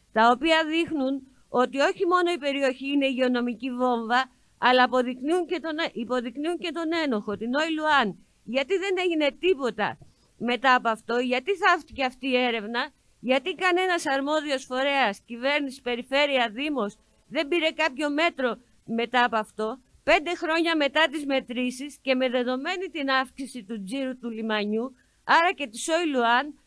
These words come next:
αυτοί συνεχίζουν να θησαυρίζουν και εμείς είμαστε καταδικασμένοι να ζούμε κυριολε-, στην κυριολεξία σε ένα θάλαμο αερίων,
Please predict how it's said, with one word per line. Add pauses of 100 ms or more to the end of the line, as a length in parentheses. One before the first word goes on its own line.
(160)
αυτοί
συνεχίζουν
να
θησαυρίζουν (260)
και
εμείς
είμαστε
καταδικασμένοι (280)
να
ζούμε
κυριολε-,
στην
κυριολεξία
σε
ένα
θάλαμο
αερίων,